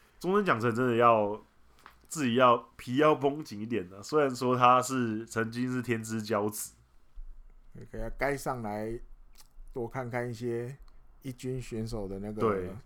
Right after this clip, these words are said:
Speaker 1: 就是看一下大家的节奏，
Speaker 2: 调整训练方法
Speaker 1: 对，状况是什么样，
Speaker 2: 什么的，
Speaker 1: 对。
Speaker 2: 嗯。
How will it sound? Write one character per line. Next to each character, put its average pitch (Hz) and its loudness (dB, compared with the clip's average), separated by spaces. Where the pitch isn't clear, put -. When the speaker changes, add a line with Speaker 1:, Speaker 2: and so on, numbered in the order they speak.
Speaker 1:
就 120 2
是 120 2
看 135 2
一 120 -2
下 131 4
大 127 6
家 123 8
的 135 4
节 110 0
奏， 127 2
Speaker 2:
调 - 0
整 113 4
训 135 0
练 131 0
方 127 0
法 123 -2
Speaker 1:
对， 127 -6
状 117 0
况 110 -2
是 101 -6
什 95 -12
么 92 -12
样， 92 -10
Speaker 2:
什 120 -12
么 107 -10
的， 98 -8
Speaker 1:
对。 - -8
Speaker 2:
嗯。 90 -12